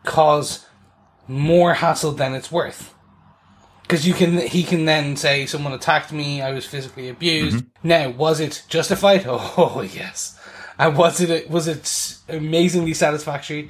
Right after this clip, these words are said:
Speaker 1: Yes, it was. But I think from a storyline perspective,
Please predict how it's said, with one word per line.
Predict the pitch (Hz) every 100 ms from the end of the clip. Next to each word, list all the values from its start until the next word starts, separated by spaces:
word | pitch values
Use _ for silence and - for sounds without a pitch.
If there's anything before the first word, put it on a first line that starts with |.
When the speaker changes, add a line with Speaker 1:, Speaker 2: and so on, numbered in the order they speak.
| - - _
Speaker 1:
Yes, | - 131 135 -
it | 110
was. | 117 - - _ -
But | 185 170 -
I | -
think | 156 170 151
from | 147
a |
storyline | 143 - 180 170 151 143
perspective, | 147 151 131 - 127